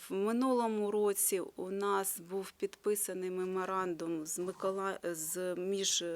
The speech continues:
Миколаївською обласною клінічною лікарнею і Миколаївською обласною дитячою лікарнею, з Вільнюською університетською клінікою, а, Санторис Клінікас, е, в Вільнюсі,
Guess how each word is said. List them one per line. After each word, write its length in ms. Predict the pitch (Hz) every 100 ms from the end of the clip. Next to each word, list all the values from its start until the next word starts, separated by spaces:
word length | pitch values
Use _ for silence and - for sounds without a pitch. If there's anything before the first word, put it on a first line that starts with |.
| 170
Миколаївською 760 | 180 - 190 196 185 - - 175
обласною 480 | 180 180 - 185
клінічною 680 | 180 175 180 185 - - 175
лікарнею 720 | 170 170 170 160 165 165 170 -
і 100 | -
Миколаївською 680 | 175 175 185 185 196 - 170
обласною 460 | 170 175 - 175 175
дитячою 680 | 185 185 180 170 - -
лікарнею, 760 | 160 165 - 170 170 - - 185 - - - - - -
з 720 | - - 202 196 190 180 175
Вільнюською 640 | 185 208 185 175 - 170
університетською 1080 | 175 180 180 - 190 175 185 175 - - 165
клінікою, 800 | - 170 170 160 165 - 190 202 - - - - -
а, 200 | 170 170
Санторис 680 | - 185 180 190 180 175
Клінікас, 800 | - 185 180 175 170 - - -
е, 60 | - - 165 175 170
в 60 | 165
Вільнюсі, 920 | 165 185 175 175 165 - - 165 165